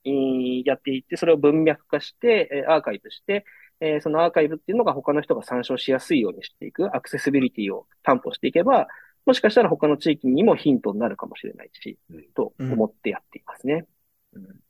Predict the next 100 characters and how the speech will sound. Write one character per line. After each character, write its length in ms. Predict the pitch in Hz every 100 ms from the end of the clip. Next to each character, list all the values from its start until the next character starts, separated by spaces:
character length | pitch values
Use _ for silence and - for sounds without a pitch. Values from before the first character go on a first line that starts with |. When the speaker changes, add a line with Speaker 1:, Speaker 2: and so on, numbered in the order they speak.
| _ _ _ _ _ _ _ _ _ -
Speaker 3:
楽 140 | 143
し 100 | 160
み 80 | 151
で 100 | 131
す 140 | 131
ね。 140 | 123 117
あ 180 | - 139
の 480 | 135 131 131 135
ー、 60 | 135
こ 80 | 202
う 40 |
な 80 | 202
る 100 | 190
と 300 | 165 135 -
一 140 | 151 -
個 140 | 190
一 80 | 202
個 120 | 170
の 180 | 143 123
プ 200 | - 156
ロ 80 | 156
グ 80 |
ラ 120 | 160 151
ム 100 | 147
で、 260 | 151 147
ま 100 | 160
あ、 20 | 151
ど 120 | 190
う 60 | 202
い 80 | 175
う 60 |
ふ 100 | 156
う 20 |
に、 60 | 151
Speaker 1:
は 40 |
い 60 | 139
は 120 | -
い。 60 | 139
Speaker 3:
ま 80 | 147
さ 80 | 156
し 80 |
く 60 | -
そ 100 | 165
の 120 | 139
じ-、 200 | 123 165 156
地 120 | 156
元 240 | 165 160
と 200 | - 156
の、 260 | 143 120 -
あ 160 | 135 139
の、 160 | 131
そ 140 | 127 151
の、 280 | 131 120 -
Speaker 1:
は 160 | 156 117
い。 40 |
Speaker 3:
あ 60 | 143
の、 80 |
巻 260 | 135 190 -
き 40 |
込 80 | 233
ま 120 | 202
れ 60 | 185
方 240 | 190 185
を 180 | 175 175
さ 140 | - 190
れ 120 | 175
て 80 | 175
い 60 |
く 100 | 170
の 80 | 165
か 80 | 147
っ 40 |
て 100 | -
い 20 |
う 20 | 135
の 60 |
は 60 | 139
本 100 | 156
当 80 | 156
に 60 |
気 100 | -
に 60 | 180
な 100 | 180
る 80 | 185
と 80 | -
こ 140 | 214
ろ 80 | 202
で 120 | 202
す 100 | -
け 80 | 202
ど、 320 | - 170 -
Speaker 2:
<laughs> 40 |
う 40 | -
ん。 20 | 208 - -
Speaker 1:
は 140 | 156 139
い、 80 | -
Speaker 3:
あ 20 |
の、 60 |
Speaker 1:
は 100 | 175
い。 100 | 165